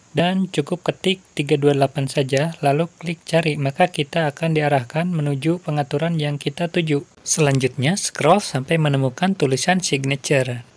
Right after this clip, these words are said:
Nah, nilai hexa signature ini harus sama dengan nilai hexa signature yang terbaca dari chip yang kita gunakan tadi. Dalam hal ini terbaca satu E sembilan lima enam belas. Maka cukup menambahkan angka enam saja pada urutan paling akhir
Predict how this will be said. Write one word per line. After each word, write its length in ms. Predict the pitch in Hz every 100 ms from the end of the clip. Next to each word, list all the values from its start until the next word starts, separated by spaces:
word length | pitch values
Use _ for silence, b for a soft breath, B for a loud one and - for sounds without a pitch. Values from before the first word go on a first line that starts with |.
| -
Nah, 320 | 143 131 120
nilai 320 | 143 135 160 190
hexa 400 | 190 180 - 151
signature 640 | - 147 143 139 - 143
ini 320 | 196 156 180
harus 400 | 170 147 139 -
sama 320 | 131 143 180
dengan 400 | 165 139 139 165
nilai 280 | 160 143 139
hexa 360 | 117 - - 180
signature 640 | - 143 139 127 - 180
yang 200 | 156 139
terbaca 640 | 131 139 139 175 - 147 151
dari 320 | 131 147 170 B B B _
chip 240 | 190 190
yang 240 | 139 135 127
kita 320 | 135 - 147
gunakan 480 | 139 131 131 139 139
tadi. 240 | 131 135
Dalam 400 | 151 131 131 123
hal 160 | 123 139
ini 320 | 127 156 190
terbaca 560 | 139 127 123 - 165 175 B B B
satu 400 | - - 127 143
E 240 | 151 170 160
sembilan 360 | - 139 131 127
lima 220 | 127 165 185
enam 320 | 139 139 135
belas. 320 | 135 123 - B B B -
Maka 400 | 135 127 180 180
cukup 480 | 160 - 147 185 -
menambahkan 720 | 156 151 143 127 117 160 170
angka 320 | 143 139 156 156
enam 240 | 143 135
saja 400 | - 170 156 156
pada 400 | - 135 131 156
urutan 480 | 139 135 - 165 -
paling 320 | 143 139 139
akhir 240 | 120 160